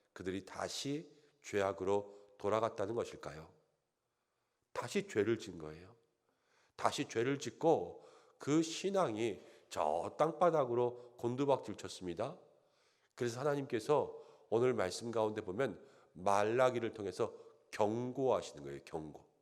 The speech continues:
이스라엘 백성들에게 "너희가 이렇게 했으니 이제 하나님 여호와께서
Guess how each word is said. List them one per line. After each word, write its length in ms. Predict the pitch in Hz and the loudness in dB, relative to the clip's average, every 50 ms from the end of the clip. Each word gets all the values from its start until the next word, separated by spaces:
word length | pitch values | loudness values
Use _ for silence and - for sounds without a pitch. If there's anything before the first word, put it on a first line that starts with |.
| _ _ _ _ _ _ _ _ _ _ _ _ _ _ _ _ _ _ _ - | _ _ _ _ _ _ _ _ _ _ _ _ _ _ _ _ _ _ _ -10
이스라엘 320 | 92 90 - 101 95 95 | -8 -4 0 2 2 2
백성들에게 640 | 87 85 - - 82 80 76 78 76 - - - _ _ _ _ _ _ _ _ _ _ _ _ _ _ | 2 -2 -4 -6 -10 -10 -10 -12 -12 -12 -16 -20 _ _ _ _ _ _ _ _ _ _ _ _ _ _
"너희가 440 | 104 107 110 117 120 120 123 120 113 | 2 4 4 4 4 4 2 2 0
이렇게 440 | 98 98 101 110 107 - - 107 | 0 0 0 0 0 0 -2 -4
했으니 400 | 98 87 - 92 95 117 139 165 - - - _ _ _ _ _ _ _ | -4 -4 -6 -6 -6 -6 -6 -6 -10 -16 -20 _ _ _ _ _ _ _
이제 260 | - 98 95 - 113 110 | -8 -6 -2 -2 -2 -2
하나님 540 | 107 117 120 110 107 107 107 110 110 110 - _ _ _ _ _ _ _ - | 0 -2 -2 -2 -2 -2 -4 -4 -6 -10 -14 _ _ _ _ _ _ _ -4
여호와께서 680 | 92 92 104 110 104 92 87 - 87 85 - 113 107 | -2 0 2 4 4 4 2 0 -6 -4 -2 -2 -4